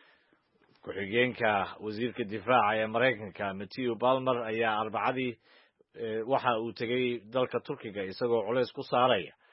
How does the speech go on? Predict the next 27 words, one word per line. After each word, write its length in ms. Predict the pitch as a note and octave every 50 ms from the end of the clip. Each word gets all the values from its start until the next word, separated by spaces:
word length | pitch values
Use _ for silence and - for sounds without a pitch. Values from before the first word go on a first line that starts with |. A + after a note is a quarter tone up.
| _ _ _ _ _ _ _ _
saraakiisha 680 | - G#2 G#2+ A2 A2 - - C3+ C#3 C3 - B2+ A#2+ A2+
ugu 160 | A2 A#2 C#3
sarsaraysa 560 | B2+ C3+ C3 A2+ G#2+ A#2 G#2+ A2 A2 G#2 B2+ C3 A#2+
dowladdaasi 580 | B2+ A#2+ C3 B2+ A#2 B2+ A#2+ A2+ - C3 C3
inay 180 | B2+ B2+ B2+ A#2
ka 120 | - C#3
noqdaan 420 | C3 B2+ A#2 A#2+ B2 C3 B2+ A#2+ A2
go'aanka 460 | A2+ A#2 B2 C3 C3+ C3 A2 - A#2+
ay 120 | A2 A2+ A2+
doonayaan 520 | A2+ B2+ C3 B2+ B2+ B2+ B2+ B2+ B2 B2 B2
inay 180 | B2+ B2+ B2 A#2
ku 120 | - - C#3+
iibsadaan 600 | B2+ B2 A#2+ A2+ - C#3 C3 C3 C#3 A2+ E2+ D2 _ _ - - - _ _ _
gantaalaha 720 | - B2+ B2 - C3+ C3+ C#3+ D3 D3 C3+ A#2 G2 F#2 E2 - _ _
S 220 | - C3 B2 - - - - _ _ _ _ _ _ - - -
four 160 | C3 B2 A2
hundred-ka 520 | G2+ A#2+ A#2+ G#2 G#2 A2 A2 G#2+ - A2+
loo 160 | G2+ G2+ G2+ G#2
yaqaano. 600 | G#2 G2 F#2+ E2+ F#2 F#2+ F#2+ G2 A2 G#2 D#2+ - _ _ _ _ _ _ _ _ _ _ _ _ _ _ _ -
Madaxweynaha 600 | F#2+ F#2 E2+ D#2 D#2 - F2+ G2+ G#2+ A#2 A2 G#2+ G#2
dalkaasi 460 | F#2+ A#2+ A#2+ - - G#2+ G#2 F2+ G2+ A2+
Erdogan 480 | A#2 A#2+ A#2+ G#2+ A#2 G#2+ G2+ A#2 A#2
oo 160 | A2 G#2+ G#2+ G#2
shir 200 | - - C3 A#2+
ka 100 | - C#3 B2
hadlay 400 | A#2+ A2+ A#2 C3 C3+ C3+ B2+ A#2+
isla 160 | A2+ G#2 A2+